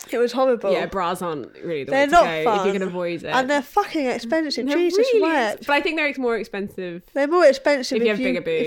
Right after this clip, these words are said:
Speaker 1: you've
Speaker 2: boobs.
Speaker 1: got bigger boobs and, you know, you
Speaker 2: Which
Speaker 1: can't
Speaker 2: is
Speaker 1: see them, but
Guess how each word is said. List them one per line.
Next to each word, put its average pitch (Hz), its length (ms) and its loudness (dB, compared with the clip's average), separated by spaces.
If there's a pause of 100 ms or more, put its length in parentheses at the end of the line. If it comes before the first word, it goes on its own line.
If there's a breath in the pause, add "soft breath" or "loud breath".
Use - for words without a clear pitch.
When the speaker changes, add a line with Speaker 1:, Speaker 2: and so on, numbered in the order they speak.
Speaker 1:
you've 262 120 0
Speaker 2:
boobs. - 20 -
Speaker 1:
got 254 160 2
bigger 269 180 0
boobs 330 380 2
and, 233 260 2
you 254 100 -2
know, 240 100 2
you 247 180 0
Speaker 2:
Which 277 80 -8
Speaker 1:
can't 311 260 6
Speaker 2:
is - 100 -6
Speaker 1:
see 370 260 6
them, 233 280 2
but 233 240 2